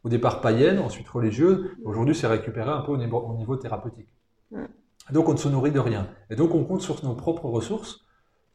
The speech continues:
Speaker 1: au départ sur les réserves qu'on a, euh, bah, du, dans le système digestif,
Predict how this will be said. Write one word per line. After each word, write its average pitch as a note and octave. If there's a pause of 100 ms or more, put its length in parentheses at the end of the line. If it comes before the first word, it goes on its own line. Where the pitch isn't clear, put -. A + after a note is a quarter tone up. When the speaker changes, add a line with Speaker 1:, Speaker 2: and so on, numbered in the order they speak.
Speaker 1:
au B2
départ A#2+
sur A2+
les A2
réserves A2+
qu'on A2+
a, A2+
euh, G2 (800)
bah, G2+
du, G#2+
dans A#2
le A2
système A2+
digestif, A#2